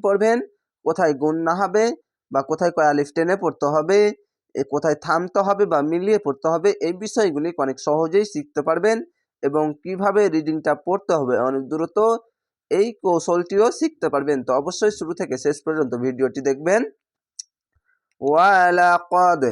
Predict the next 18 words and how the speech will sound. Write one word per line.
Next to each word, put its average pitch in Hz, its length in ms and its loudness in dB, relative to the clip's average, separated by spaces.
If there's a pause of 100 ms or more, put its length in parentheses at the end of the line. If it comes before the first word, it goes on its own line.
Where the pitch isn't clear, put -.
(420)
এখানে 139 360 -4
কলকলা 160 360 0 (100)
ধাক্কা 185 320 -8
মেরে 160 180 0 (120)
নিচে 151 240 -4
সাউন্ড 127 240 -2
আসবে। 127 220 -4 (440)
ওয়ালাকাদ, 170 1200 2 (560)
সাদা, 160 600 2 (520)
সাদা, 151 640 2 (800)
ক, 156 60 -6 (1080)
ক, 156 40 -4 (640)
এটি 147 160 -4 (140)
ক, - 20 -4 (360)
এটা 185 220 2 (600)
কাফ, 170 240 4 (160)
এটা 139 140 0 (140)
কফ, 214 180 4